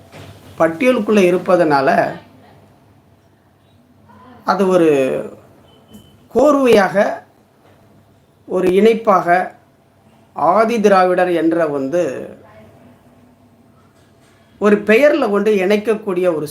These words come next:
சூழலா வந்து பார்க்குது. அப்போ இந்த மக்கள் தொகை கணக்கெடுக்கும் பொழுது ஒவ்வொரு பகுதியிலும் வாழக்கூடிய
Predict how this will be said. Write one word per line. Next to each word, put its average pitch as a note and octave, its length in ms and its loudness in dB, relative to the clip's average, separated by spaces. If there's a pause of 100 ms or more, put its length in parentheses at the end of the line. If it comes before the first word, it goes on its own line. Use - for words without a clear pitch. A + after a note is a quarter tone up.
சூழலா F3+ 320 -2
வந்து C3+ 200 -8
பார்க்குது. C3+ 460 -10 (1080)
அப்போ F3 580 -2 (1400)
இந்த A3+ 240 0
மக்கள் G#3 420 2
தொகை C4+ 280 2
கணக்கெடுக்கும் A3 640 -4
பொழுது F3 680 -6 (580)
ஒவ்வொரு A#3+ 520 2
பகுதியிலும் G#3+ 680 0
வாழக்கூடிய F3+ 640 0